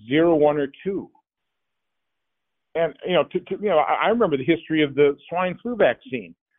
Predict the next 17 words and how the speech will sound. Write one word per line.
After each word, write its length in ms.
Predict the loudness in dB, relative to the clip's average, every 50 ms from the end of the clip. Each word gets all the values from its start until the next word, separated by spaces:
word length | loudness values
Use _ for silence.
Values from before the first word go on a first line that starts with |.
| _ _ _ _ -4
where 180 | 2 2 4 4
you 180 | 4 2 0 0
had 300 | 2 2 2 2 0 -2 -6
a 60 | -12 -12 -10 -6
couple 360 | -6 -4 -2 -2 -4 -4 -4 -2
dozen 440 | 0 2 2 0 0 -4 -6 -6 -6
deaths, 260 | -6 -6 -6 -6 -8 -12 _ _ _ -20 -20 _ _ _ _ _ _ _ _ _ _ _ _ -10
about 280 | -6 0 2 2 0 0 -2 0
four 200 | 2 4 4 4
to 60 | 2
five 220 | 2 2 2 2 2
hundred 240 | 0 -2 -2 -2
cases 420 | -4 -4 -4 -4 -6 -10 -6 0 2
of 220 | 2 2 2 0
the 140 | -2 -2 -2 -2 -4
Guillain-Barré 580 | -2 0 0 0 2 2 2 4 4 2 0 -2
disease 520 | -4 -8 -12 -12 -12 -12 -14 -16 -20 _